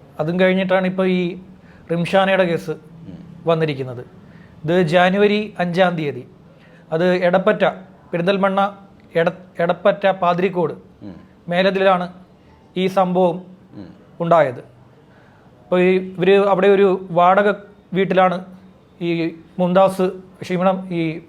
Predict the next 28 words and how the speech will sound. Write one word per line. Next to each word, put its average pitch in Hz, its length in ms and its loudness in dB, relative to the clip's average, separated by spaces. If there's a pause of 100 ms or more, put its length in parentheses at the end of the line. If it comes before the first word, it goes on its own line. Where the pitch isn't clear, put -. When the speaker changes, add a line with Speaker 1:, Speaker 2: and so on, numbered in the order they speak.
Speaker 1:
റിൻഷാന 190 340 0 (880)
താമസിക്കുന്നത്. 165 640 -2 (180)
Speaker 2:
ഉം. 95 180 -14 (340)
Speaker 1:
ഈ - 20 -4
കുട്ടി 175 180 0
അവിടെ 190 240 4
മരിച്ച 185 220 0
നിലയിൽ 185 380 0 (120)
ജാനുവരി 180 400 0
അഞ്ചാം 170 260 -2
തീയതി 175 380 -6 (1080)
പിന്നെ 160 340 -4
Speaker 2:
കണ്ടെത്തുക. 123 300 0
Speaker 1:
കാണുക-, 185 360 2
ആ, 175 80 2 (100)
കണ്ടെത്തുകയായിരുന്നു. 165 640 0
Speaker 2:
ഉം. - 100 -16 (340)
Speaker 1:
അതിനുശേഷം 190 400 0
ഈ 202 160 2
കുടുംബം 208 500 2 (340)
നിരവധി 202 640 2
ആരോപണങ്ങൾ 190 540 2 (180)
ഉന്നയിക്കുന്നുണ്ട്. 160 560 -4
ഇതിന്റെ 180 180 -2
പോസ്റ്റ്മോർട്ടം 196 580 0
റിപ്പോർട്ടിൽ 196 300 -2
ഈ 202 40 -2
കുട്ടിയുടെ 196 540 2